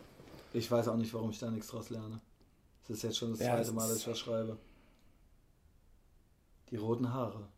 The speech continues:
Speaker 1: Steffen.
Speaker 2: Ja.
Speaker 1: Ihr
Speaker 2: Also,
Speaker 1: verzaubert
Speaker 2: nur,
Speaker 1: uns.
Speaker 2: nur von wegen roter Haare. Also ich war ja, ich weiß gar nicht, warum ich das überhaupt gemacht hab. Also so ein bisschen schon. Ich war halt, äh,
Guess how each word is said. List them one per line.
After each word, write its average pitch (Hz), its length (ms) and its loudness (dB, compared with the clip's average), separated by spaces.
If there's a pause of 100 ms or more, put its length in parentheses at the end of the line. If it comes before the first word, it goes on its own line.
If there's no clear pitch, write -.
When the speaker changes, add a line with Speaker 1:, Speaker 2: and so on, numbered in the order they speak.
(580)
Speaker 1:
Steffen. 113 340 -4
Speaker 2:
Ja. 113 80 -4 (920)
Speaker 1:
Ihr 127 180 -2
Speaker 2:
Also, 131 200 12
Speaker 1:
verzaubert 139 320 10
Speaker 2:
nur, 139 160 10
Speaker 1:
uns. 147 80 10
Speaker 2:
nur 143 120 12
von 127 200 10
wegen 120 200 8
roter 117 300 6
Haare. 120 240 2
Also 113 160 2
ich 110 120 -4
war 120 120 8
ja, 120 100 6
ich - 140 -6
weiß 117 140 -2
gar 110 80 2
nicht, 110 120 -2
warum 110 120 0
ich 107 60 -8
das 110 120 -6
überhaupt 117 420 -2
gemacht - 340 -4
hab. - 180 -4 (260)
Also 110 240 -4
so 104 80 -8
ein 107 60 -4
bisschen 104 280 -6
schon. 110 240 -6 (580)
Ich - 160 -10
war 113 220 6
halt, 113 300 2
äh, 110 260 4